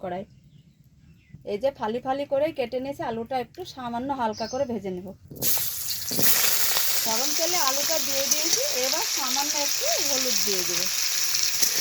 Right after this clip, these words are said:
হলুদ দিয়ে আলুটা হালকা করে ভেজে নেব। দেখো আলুটা হালকা করে ভেজে নিয়েছি।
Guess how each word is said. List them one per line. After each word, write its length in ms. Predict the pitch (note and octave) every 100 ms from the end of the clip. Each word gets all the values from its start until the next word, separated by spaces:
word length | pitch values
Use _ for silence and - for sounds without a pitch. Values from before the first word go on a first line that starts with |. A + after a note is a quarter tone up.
| - - - A3
হলুদ 340 | G#3 A3+ C4 -
দিয়ে 120 | E4+ C4
আলুটা 260 | B3+ A#3 F4 - A3 -
হালকা 300 | - B3 C#4+ -
করে 140 | F4 D4+
ভেজে 240 | A3 G3+ G3+
নেব। 120 | G4 - - - - - - - - - - - - - - - - - - C#4 - - -
দেখো 260 | C#4+ C#4+ A4 - - A#3
আলুটা 280 | C4 C#4 G#4 C#4+
হালকা 340 | B3 A#3+ D4 D4
করে 180 | D4+ F#4 - - A#3
ভেজে 300 | A#3+ A3 B3+ C#4
নিয়েছি। 340 | C#4 C4+ C4+